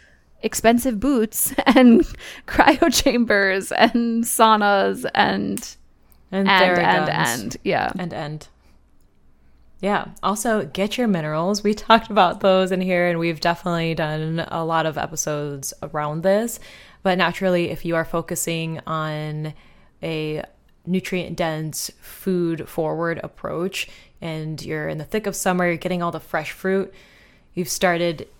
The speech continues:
Speaker 2: working on that. So we have some op-,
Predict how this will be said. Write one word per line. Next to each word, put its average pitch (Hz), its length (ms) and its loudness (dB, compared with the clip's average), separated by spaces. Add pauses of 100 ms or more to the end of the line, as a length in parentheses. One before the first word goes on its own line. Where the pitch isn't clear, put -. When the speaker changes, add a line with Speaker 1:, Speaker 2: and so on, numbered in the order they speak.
(100)
Speaker 2:
working 165 440 -6
on 156 380 -10 (180)
that. 202 440 -4 (260)
So 170 580 2 (280)
we 180 120 -6
have 202 140 -6
some 196 280 -4
op-, 156 180 -8